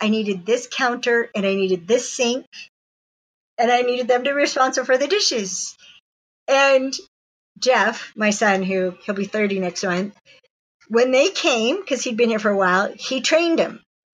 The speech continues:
He trained them on the counter they were welcome to use, but as soon as they were done, it had to go back to blank,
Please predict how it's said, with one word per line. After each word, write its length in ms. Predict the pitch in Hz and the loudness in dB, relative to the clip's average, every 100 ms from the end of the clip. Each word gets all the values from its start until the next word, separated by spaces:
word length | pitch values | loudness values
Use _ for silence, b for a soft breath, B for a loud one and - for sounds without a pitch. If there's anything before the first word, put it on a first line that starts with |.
| _ _ | _ _
He 220 | - 262 | -4 -4
trained 280 | - 254 262 | -2 -2 0
them 140 | 262 | 0
on 120 | 247 226 | 0 -2
the 120 | 214 | -4
counter 380 | - 226 277 294 | -2 0 0 2
they 120 | 254 | 0
were 120 | 226 | 0
welcome 400 | 214 226 226 254 | 2 0 0 -6
to 100 | 240 | -6
use, 380 | 214 254 311 311 | -4 -2 -2 -4
but 100 | - | -2
as 140 | 214 190 | -2 -2
soon 360 | - - 320 | -4 -2 -2
as 120 | 320 302 | -2 0
they 140 | 277 | -2
were 140 | 269 | -2
done, 240 | 254 269 311 | 0 0 2
it 180 | 277 240 | 0 0
had 200 | 247 240 | 0 0
to 60 | |
go 160 | 233 240 | 0 0
back 340 | 226 220 226 - | 2 0 -2 -4
to 140 | 240 | -2
blank, 680 | 190 - 208 226 403 - | -4 -4 0 2 0 -6